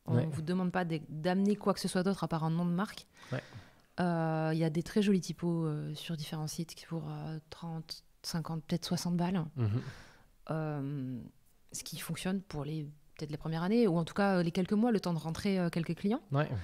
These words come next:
Speaker 1: Euh, et d'utiliser les mille, deux mille, euh, euros, ou voire même peut-être des fois trois mille qu'on pourrait, euh, demander pour, euh, un logo, euh, pour votre site web, du coup, qui va vous faire engranger, euh, du client.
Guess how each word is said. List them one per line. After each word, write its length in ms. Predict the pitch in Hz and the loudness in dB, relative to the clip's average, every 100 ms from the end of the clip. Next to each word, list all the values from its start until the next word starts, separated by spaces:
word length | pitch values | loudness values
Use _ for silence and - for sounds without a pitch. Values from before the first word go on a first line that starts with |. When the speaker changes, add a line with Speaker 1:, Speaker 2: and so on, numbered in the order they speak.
| - - - _ | -6 -20 -20 _
Speaker 1:
Euh, 140 | 165 156 | -4 -2
et 180 | 151 156 | 0 -2
d'utiliser 640 | 147 - 170 180 175 196 | -4 -4 0 2 4 4
les 260 | 185 151 147 | 4 2 2
mille, 360 | 170 202 202 | 2 4 2
deux 100 | 165 | 2
mille, 200 | 185 190 | 2 2
euh, 300 | 175 156 147 | 0 -2 -4
euros, 420 | 147 160 185 185 165 | -4 -2 0 0 0
ou 200 | 147 147 | -2 -4
voire 200 | 147 160 | -6 -4
même 140 | 180 | -4
peut-être 160 | 170 165 | -2 -4
des 80 | 160 | -4
fois 140 | 160 | -6
trois 160 | - 170 | -4 -2
mille 100 | 185 | -2
qu'on 120 | 156 | -4
pourrait, 320 | 151 160 160 | -8 -8 -6
euh, 100 | 151 | -6
demander 320 | 147 165 170 175 | -4 -2 0 -2
pour, 260 | - 156 | -4 -6
euh, 140 | 143 139 | -4 -2
un 120 | 147 | -2
logo, 320 | 151 147 226 - - - - - - - | 0 0 -2 -4 -18 -20 -20 -20 -20 -10
euh, 200 | 151 147 147 | -6 -4 -4
pour 200 | - 175 | -4 -2
votre 180 | 165 | -2
site 200 | - 165 | -2 -2
web, 160 | 208 220 | 2 2
du 120 | 165 | 0
coup, 140 | - 220 | -2 -6
qui 160 | - | -6
va 100 | 160 | -4
vous 120 | 151 | -4
faire 200 | 147 208 190 | -4 -4 -2
engranger, 440 | 160 165 170 233 | 0 0 2 2
euh, 60 | 196 | 2
du 100 | 180 | 0
client. 280 | 226 247 | 4 4